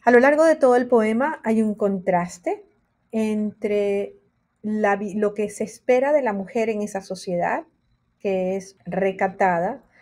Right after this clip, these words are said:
una mujer pura. Sin embargo, el deseo del hombre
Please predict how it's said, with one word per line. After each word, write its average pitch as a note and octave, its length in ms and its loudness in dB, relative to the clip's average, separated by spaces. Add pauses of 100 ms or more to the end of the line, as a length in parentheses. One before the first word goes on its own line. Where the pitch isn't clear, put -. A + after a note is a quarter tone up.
(320)
una G3+ 320 -2
mujer G3 480 -4
pura. G3 420 -4 (1160)
Sin A3 240 -4
embargo, G3 560 2
el F#3+ 140 0
deseo G#3 880 0
del G3+ 340 0
hombre G3 540 -2